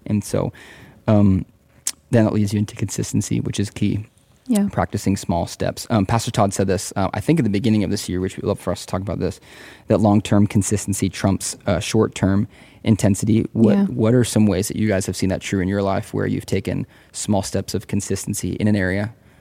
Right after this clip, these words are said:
Speaker 1: that has produced, um, long-term really positive resu-, results over, like, the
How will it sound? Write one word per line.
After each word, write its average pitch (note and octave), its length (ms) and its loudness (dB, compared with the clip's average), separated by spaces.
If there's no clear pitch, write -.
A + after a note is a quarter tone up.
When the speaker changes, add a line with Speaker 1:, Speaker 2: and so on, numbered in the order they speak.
Speaker 1:
that G2+ 80 -2
has G2+ 180 -2
produced, G2 640 -4
um, F#2 380 -4
long-term F#2 720 -4
really G2+ 220 -2
positive - 380 -6
resu-, F2 300 -6
results F#2+ 420 -4
over, G2+ 340 4
like, G2 260 -4
the F2 180 -4